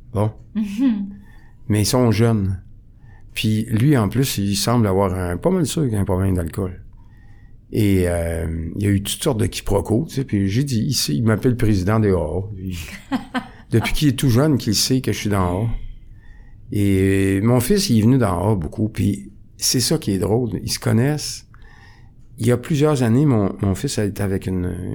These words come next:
Speaker 1: une autre compagne que j'aimais bien, mais je savais pas qu'elle avait des problèmes de, on peut pas tout savoir dans la vie, de consommation.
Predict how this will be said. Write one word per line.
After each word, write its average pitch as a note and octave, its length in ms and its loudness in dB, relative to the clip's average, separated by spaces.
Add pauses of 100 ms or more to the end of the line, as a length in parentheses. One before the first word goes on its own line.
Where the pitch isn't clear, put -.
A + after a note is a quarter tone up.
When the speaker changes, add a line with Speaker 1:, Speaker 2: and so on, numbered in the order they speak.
(100)
Speaker 1:
une G2+ 140 0
autre A#2+ 140 0
compagne A2 420 0
que A2+ 100 2
j'aimais G2+ 300 0
bien, G#2 280 -2
mais - 80 -8
je - 80 -10
savais G#2 280 -6
pas C#3 120 0
qu'elle G2 140 -4
avait F#2 160 -6
des F2 140 -6
problèmes F#2+ 480 0
de, E2 100 -2 (340)
on - 60 -6
peut B2+ 100 4
pas G3 100 6
tout - 80 -2
savoir A#2+ 340 0
dans E3 100 0
la C#3 80 0
vie, D3+ 180 -4 (640)
de A2 80 0
consommation. A2 760 0